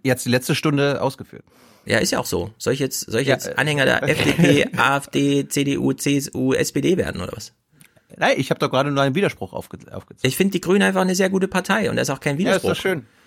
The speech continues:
Speaker 1: Ist
Speaker 2: Es
Speaker 1: doch
Speaker 2: gibt
Speaker 1: schön für
Speaker 2: nicht
Speaker 1: dich.
Speaker 2: nur die Linken in Deutschland, es gibt auch andere Parteien, die mobilisieren. Zum Glück haben wir noch eine.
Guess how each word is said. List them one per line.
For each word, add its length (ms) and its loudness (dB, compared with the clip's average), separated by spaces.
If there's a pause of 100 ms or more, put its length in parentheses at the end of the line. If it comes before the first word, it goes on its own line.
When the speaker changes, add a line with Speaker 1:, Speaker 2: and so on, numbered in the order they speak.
Speaker 1:
Ist 80 -20
Speaker 2:
Es 40 -4
Speaker 1:
doch 80 0
Speaker 2:
gibt 100 2
Speaker 1:
schön 100 -6
für 40 0
Speaker 2:
nicht 120 2
Speaker 1:
dich. 60 -4
Speaker 2:
nur 120 4
die 100 4
Linken 380 2
in 120 2
Deutschland, 640 0
es 200 -4
gibt 220 -2
auch 80 0
andere 240 0
Parteien, 280 0
die 80 2
mobilisieren. 560 -2
Zum 160 -4
Glück 240 0
haben 100 0
wir 80 2
noch 120 -2
eine. 300 -10